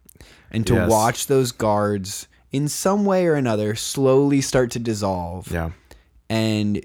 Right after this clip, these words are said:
Speaker 1: you see that light coming out from them
Speaker 2: Yeah.
Speaker 1: that you always kinda looked up to them for a reason, but you weren't really
Speaker 2: Yeah.
Speaker 1: totally sure why. Like, cool, they threw parties, they were in charge of something.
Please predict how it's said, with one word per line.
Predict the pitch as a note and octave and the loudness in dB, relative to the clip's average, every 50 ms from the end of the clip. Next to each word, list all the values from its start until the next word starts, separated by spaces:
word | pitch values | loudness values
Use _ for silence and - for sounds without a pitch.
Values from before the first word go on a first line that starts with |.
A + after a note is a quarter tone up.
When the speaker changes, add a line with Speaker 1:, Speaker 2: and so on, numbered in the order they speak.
| _ _ | _ _
Speaker 1:
you | - A2 A2+ A2+ A2 | -4 0 2 2 2
see | - - - - B2+ B2+ B2 B2+ | 2 -2 -2 0 2 4 4 4
that | A#2+ A#2+ A2+ - - - | 4 2 0 0 -2 -6
light | A2 G#2+ G#2+ G#2+ G#2+ G2+ G2 F2+ - - - - - - _ _ _ _ _ | -4 -2 0 0 0 -2 -4 -6 -10 -14 -18 -20 -20 -20 _ _ _ _ _
coming | - - A#2 A2 G#2+ G#2 | -6 -4 -2 0 0 0
out | G#2 G#2 - - | 0 0 -2 -2
from | - G#2 G2 F#2+ | -4 -4 -2 -2
them | F#2+ F#2 F#2 F#2 F#2 F#2 F#2 F2+ | -2 -2 -2 -4 -4 -4 -4 -4
Speaker 2:
Yeah. | F2 F2 F2 F2 - _ _ _ _ _ - | -2 -2 -4 -6 -8 _ _ _ _ _ -2
Speaker 1:
that | A2+ G#2+ G#2 G2 - - | 0 0 0 0 -4 -4
you | G#2+ A#2+ | 0 2
always | C#3 D#3+ D3+ | 2 2 2
kinda | - - E3 C#3 | 2 2 2 4
looked | C3+ C#3 C3+ - | 4 2 2 2
up | B2 B2+ - - | -2 -2 -2 -2
to | - | -4
them | D3 C#3 C3 | -2 -2 -2
for | - C3 A#2+ A#2 | 0 0 2 2
a | |
reason, | A2 A2+ A#2 C3 C3+ - D#3 D#3 | 2 2 0 0 0 -2 -4 -2
but | C#3+ C#3 | 0 0
you | B2 B2+ | 0 0
weren't | C3 C3+ C3 B2+ | 0 0 0 2
really | C3 - F#2 F2 | 2 2 2 0
Speaker 2:
Yeah. | F#2 - - - - | -2 -6 -12 -16 -14
Speaker 1:
totally | - - D#3 D3 D3 D3 D3 C#3+ C#3 | -6 0 2 2 2 4 2 0 0
sure | - - C#3+ C#3 | 0 2 2 2
why. | C3+ B2+ B2+ C#3 C#3+ C#3 | 2 2 2 2 0 0
Like, | C3 B2+ A#2+ | -2 -4 -6
cool, | - - D3 C#3+ C#3+ | -4 -2 0 0 2
they | C#3+ C#3 | 2 0
threw | C3 - B2+ A#2+ | 0 0 -4 -2
parties, | - C3+ B2 B2+ C3 C3 B2+ B2 B2 | 0 0 0 2 2 2 0 0 2
they | B2+ | 2
were | A#2+ A#2 A#2 | 2 2 2
in | A#2 A#2 | 0 0
charge | A2+ - C3 A#2 A#2 A#2 A#2+ | -2 -2 -2 0 0 0 -2
of | B2 A2+ | -4 -4
something. | - A#2+ A2+ A2 A#2+ A#2 A#2 A#2 A2+ | -2 -4 -4 -2 -2 -2 -2 -2 -4